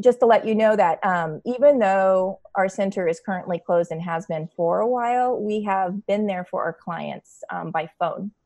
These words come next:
Um, so the lines are act-, actually transferred to my cell phone. So if anybody ever wanted to talk about their options, I'm, I'm ready. I'm gonna talk to them.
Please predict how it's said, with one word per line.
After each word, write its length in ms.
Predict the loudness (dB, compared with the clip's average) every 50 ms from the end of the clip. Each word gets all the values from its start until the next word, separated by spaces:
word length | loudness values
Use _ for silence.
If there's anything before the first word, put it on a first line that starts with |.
| _ _ _ _ _ _ _ -6
Um, 260 | -4 -2 -2 -4 -6
so 280 | -4 0 2 2 2
the 100 | 2 2
lines 300 | 0 0 0 0 0 0
are 80 | 0 0
act-, 280 | -2 -2 -4 -10 -16 _ _ -8
actually 400 | -8 -8 -8 -8 -8 -6 -6 -8
transferred 520 | -6 -6 -4 -4 -4 -4 -6 -6 -6 -6
to 100 | -6 -8
my 120 | -8 -8
cell 260 | -4 -2 0 0 0 0
phone. 360 | -2 -2 -2 -2 -2 -4 -4
So 140 | 0 0 0
if 100 | 0 0
anybody 400 | 0 0 0 0 0 0 0 -2
ever 180 | -2 -2 -2
wanted 260 | -4 -4 -4 -6 -6
to 140 | -8 -8 -10
talk 420 | -10 -8 -4 -2 -2 -2 -2 -6 -10 _ _ _ _ _ _ _ _ _ 0
about 500 | 0 2 2 4 4 2 2 0 -4 -6 -2 -2
their 160 | 0 2 2
options, 520 | 0 0 0 -4 -8 -6 -4 -2 -4 -4 -2 -2
I'm, 160 | -4 -2 -2 -2
I'm 120 | -4 -2
ready. 420 | -2 -2 -2 -2 -2 -6 -8 -14 -18 _ _ _ _
I'm 140 | -6 -2 -2
gonna 160 | -2 -2 -2
talk 280 | -4 -4 -4 -6 -6 -8
to 80 | -12 -12
them. 280 | -10 -10 -10 -12 -14